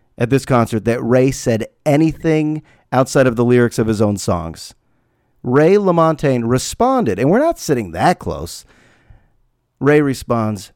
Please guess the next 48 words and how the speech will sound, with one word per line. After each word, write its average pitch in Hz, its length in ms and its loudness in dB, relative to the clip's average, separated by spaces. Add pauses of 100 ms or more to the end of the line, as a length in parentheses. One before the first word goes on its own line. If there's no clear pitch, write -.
(120)
"Haven't 160 320 -2
you 143 140 0
heard 139 300 -2
that 147 220 -6
song 143 320 -4
enough?" 147 460 -6 (640)
And 135 140 2
then 127 120 2
gets 120 220 -2
into 117 260 4
another 107 240 2
shitty 95 280 -4
song. 80 300 -6 (920)
As 139 220 2
you 156 80 4
can 139 180 0
tell, 110 480 0 (480)
I'm 123 120 -2
a 139 40 4
little 127 240 4
upset, 110 480 -2 (360)
and 120 120 -2
I 123 60 2
shouldn't 156 380 0
call 135 220 2
his 117 140 0
music 113 300 2
shitty 92 340 -4
because 120 320 -4
it's 147 140 -4
obviously 151 560 2
good. 104 220 -4
That's - 180 -2
why 160 160 4
we 160 80 4
were 147 120 2
there 131 180 2
in 123 60 0
the 117 60 -2
first 101 300 -4
place, 87 220 -6
'cause 110 160 -2
everything 170 340 2
he 139 60 4
does 120 200 2
is 107 120 -6
pretty 107 260 -4
good. 92 200 -4